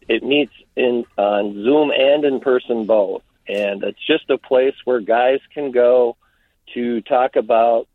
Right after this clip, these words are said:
um, you know, without any stigma. It's an open,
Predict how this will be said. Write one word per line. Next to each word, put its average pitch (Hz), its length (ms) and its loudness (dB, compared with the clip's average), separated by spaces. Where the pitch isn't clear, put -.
um, 104 600 -8
you 110 200 -8
know, 110 420 0
without 170 400 2
any 160 240 -4
stigma. 127 640 -6
It's 131 180 -10
an 131 160 -6
open, 143 380 -2